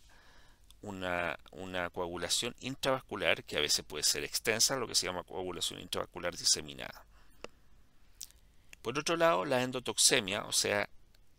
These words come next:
la adquisición de sustancias bacterianas como lipopolisacárido o peptidoglicano,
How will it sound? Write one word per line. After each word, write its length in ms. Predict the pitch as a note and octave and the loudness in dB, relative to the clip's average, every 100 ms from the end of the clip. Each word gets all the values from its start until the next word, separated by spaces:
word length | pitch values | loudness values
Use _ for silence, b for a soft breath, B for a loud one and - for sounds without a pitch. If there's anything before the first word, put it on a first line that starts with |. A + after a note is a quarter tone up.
| - | -14
la 280 | F#2 F2+ D#2 - - - - | -2 0 0 -6 -20 -18 -6
adquisición 640 | E2+ - F#2 G2 - A#2+ | -4 -2 0 2 2 0
de 80 | C3 | -4
sustancias 500 | - - A2+ - G#2+ | -6 -2 2 2 2
bacterianas 640 | F2+ - F#2 F#2+ F2+ F#2 - | -2 -2 -2 2 0 0 -6
como 220 | F#2+ F2+ | -10 -10
lipopolisacárido 960 | F#2 F#2+ - F#2 E2+ E2+ - F2 F2 G2 | -8 -10 -8 -2 2 2 0 -4 -2 -4
o 80 | |
peptidoglicano, 800 | F2 F2 - G#2 A2+ A#2+ G2 - | -8 -10 -8 -8 -6 4 4 4